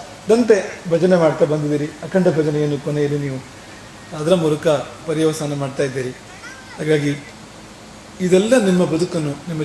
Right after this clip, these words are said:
ಜೀವನವನ್ನು ಮಂಗಲಮಯವನ್ನಾಗಿ ಮಾಡಲಿ ಎಂಬುದಾಗಿ ನಾವು ಆಶಿಸಿ, ಕಳೆದ ವರ್ಷದ್ದು ಚಂದವೇ,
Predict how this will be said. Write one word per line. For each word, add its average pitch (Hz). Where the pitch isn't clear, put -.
ಜೀವನವನ್ನು 151
ಮಂಗಲಮಯವನ್ನಾಗಿ 151
ಮಾಡಲಿ 139
ಎಂಬುದಾಗಿ 139
ನಾವು 127
ಆಶಿಸಿ, 156
ಕಳೆದ 185
ವರ್ಷದ್ದು 208
ಚಂದವೇ, 190